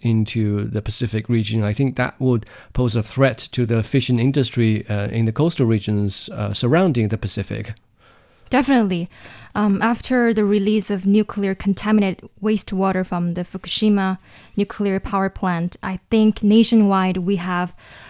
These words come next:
Speaker 2: increasing amount of concerns and anxiety over seafood security. Um, and,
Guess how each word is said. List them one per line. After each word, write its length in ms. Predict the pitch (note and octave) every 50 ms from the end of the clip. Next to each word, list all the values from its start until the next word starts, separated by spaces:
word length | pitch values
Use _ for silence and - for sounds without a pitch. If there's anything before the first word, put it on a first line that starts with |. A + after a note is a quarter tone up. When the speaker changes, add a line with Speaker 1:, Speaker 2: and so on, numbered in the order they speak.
| - - -
Speaker 2:
increasing 580 | G3 G3+ - - - B3 A#3+ A#3 G#3 A#3 A3+ A3
amount 360 | G3+ G3 G3 F#3+ F#3+ F#3 -
of 120 | F#3+ -
concerns 600 | - - G3+ F#3+ - - G#3+ G#3 G3+ G3+ G3 G3
and 120 | F#3 F#3 F3
anxiety 540 | F3 F3 E3+ F#3 F#3+ G3 G3+ G3+ F#3+ F#3+ F3+
over 260 | F3+ F3 F3+ F#3 F3+
seafood 500 | - - - G3+ F#3+ F3+ - G3+ F3 -
security. 640 | - G3 G3 - - A3 G#3+ G3+ F3+ F3+ E3+ E3+ - - - - - - - - - -
Um, 500 | - G3+ G3 G3 F#3+ F#3+ F#3 F#3 - - _ _ - - -
and, 440 | - G#3 G3+ G3 G3 F#3+ F#3 F3 -